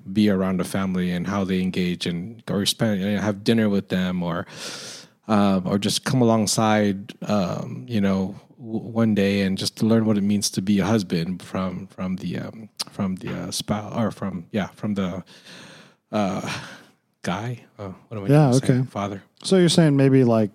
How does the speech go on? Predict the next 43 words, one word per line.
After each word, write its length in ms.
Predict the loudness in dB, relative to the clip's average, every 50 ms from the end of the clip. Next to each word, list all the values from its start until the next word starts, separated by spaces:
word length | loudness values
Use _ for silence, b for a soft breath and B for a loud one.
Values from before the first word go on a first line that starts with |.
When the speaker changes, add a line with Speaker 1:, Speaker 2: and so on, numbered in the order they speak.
| _ _
Speaker 2:
see 200 | -2 2 4 6
if 80 | 6 6
he 100 | 4 2
can 160 | 2 2 4
do 140 | 4 4 4
lunch 480 | 4 4 4 2 2 2 2 0 0 0
or, 220 | 0 0 0 -2 -4 -8 -10 -6
or 80 | -6 -4
breakfast 760 | 0 0 0 0 0 0 0 0 2 0 0 -2 -4 -4 -4
or 340 | -4 -4 -2 -4 -4 -6 -8 _ _ _ _ _ _ _ -10
Speaker 1:
Mm-hmm. 340 | -8 -8 -6 -4 -6 -6 -6 -8 _ _ -2
Whatever 340 | 0 2 4 4 4 2 2
works 220 | 2 0 0 -2
for 160 | -8 -16 -18
him, 120 | -18 -18 -20 _ _
because 360 | -6 -2 0 2 2 2 2
Speaker 2:
Yeah. 40 | 2
Speaker 1:
you 40 | 0
have 100 | 0 -2
to 80 | -6
kind 240 | -6 -4 -2 -2 -2
of, 180 | -2 -4 -8 -12 _
you're, 200 | 0 2 4 4
you're 180 | 4 4 4 2
single, 340 | 2 2 2 2 4 4 4
you're 140 | 4 4 4
available, 600 | 4 4 4 4 2 2 2 0 -2 -2 -6 _ _
and 160 | -2 0 2
you're 120 | 2 2 2
gonna 100 | 2 2
have 140 | 2 2 2
a 20 |
lot 160 | 0 0 0
more 340 | -2 -2 0 0 -2 -2 -4 -8 B B B B B B B B B B B
time 340 | B -2 0 0 2 2 2
on 120 | 2 2 0
your 100 | 0 0
hands. 340 | -2 -2 -2 -2 -4 -4
So 220 | -4 -2 -2 -2 -2
you 160 | -2 -2 -2
gotta 220 | 0 0 0 -2 -2
be, 300 | -2 0 0 0 0 0
uh, 300 | 0 -2 -2 -4 -6